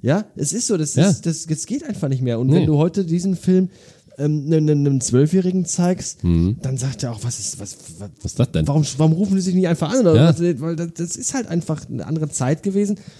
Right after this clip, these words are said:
Speaker 1: wo das Medium halt in dem
Speaker 2: Ja.
Speaker 1: Moment so funktioniert hat.
Speaker 2: Könntest du auch hier bei Akira ja genauso fragen. Ich meine, wie viele Kommunikationsgeräte siehst du da tatsächlich?
Speaker 1: Ist ein ganz spannender Punkt bei Akira.
Speaker 2: Ja, schon mal
Speaker 1: Äh,
Speaker 2: gesehen?
Speaker 1: äh, das
Speaker 2: Schon mal
Speaker 1: bei Ak-,
Speaker 2: überlegt?
Speaker 1: ja, das ist absolut.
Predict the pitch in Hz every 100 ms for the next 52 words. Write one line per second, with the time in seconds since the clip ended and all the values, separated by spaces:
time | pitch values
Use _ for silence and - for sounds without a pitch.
0 | - - 156 156 143 147 175 180 165 175
1 | - - - 123 151 175 170 175 131 127
2 | 160 151 180 254 330 104 92 - 104 107
3 | 120 127 110 113 - 107 101 90 - 113
4 | 101 90 82 92 147 113 - 78 78 71
5 | 82 92 85 104 107 101 - 101 98 98
6 | - 127 143 - 87 95 87 101 - 76
7 | 78 - - - 170 - 156 156 185 -
8 | 175 160 208 214 - 67 92 - 104 113
9 | 113 127 110 117 95 90 123 123 117 143
10 | - 90 87 80 151 - - 185 247 -
11 | - 139 147 - 165 185